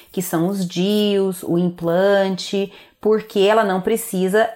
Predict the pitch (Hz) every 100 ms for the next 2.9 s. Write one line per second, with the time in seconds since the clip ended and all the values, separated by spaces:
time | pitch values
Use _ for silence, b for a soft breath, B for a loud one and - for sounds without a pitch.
0 | - 175 185 202 208 185 170 185 185 220
1 | 202 202 180 170 185 185 190 180 180 226
2 | 196 170 156 - - - - 165 185